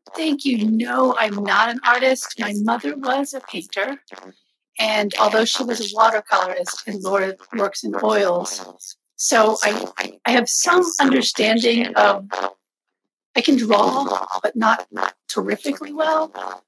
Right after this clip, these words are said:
Um, but I, when I was, had Laura talk about her work, it really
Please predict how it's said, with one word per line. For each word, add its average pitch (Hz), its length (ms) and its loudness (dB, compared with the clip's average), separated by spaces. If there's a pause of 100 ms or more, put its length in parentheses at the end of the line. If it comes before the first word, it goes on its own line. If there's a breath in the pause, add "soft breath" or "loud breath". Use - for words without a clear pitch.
(160)
Um, 214 360 4 (540)
but 233 180 -2 (640)
I, 240 280 0 (260)
when 240 200 4
I 240 120 4
was, 226 260 2 (500)
had - 340 2
Laura 269 380 2
talk 254 420 2
about 196 340 0
her 190 260 -4
work, 202 300 2 (880)
it 214 160 -2
really 269 1120 0